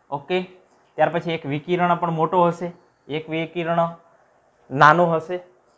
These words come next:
તો એ નિયમ સમબાજુ ચતુષ્કોણની અંદર પાલન થતું નથી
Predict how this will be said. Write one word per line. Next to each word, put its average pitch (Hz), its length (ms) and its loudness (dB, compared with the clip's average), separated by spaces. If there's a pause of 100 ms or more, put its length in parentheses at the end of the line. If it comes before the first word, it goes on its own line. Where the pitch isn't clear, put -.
તો 170 100 4
એ 196 180 10 (240)
નિયમ 165 480 4 (580)
સમબાજુ 196 540 6
ચતુષ્કોણની 180 760 -6
અંદર 165 240 -2
પાલન 151 300 2
થતું 139 360 -6 (260)
નથી 151 420 2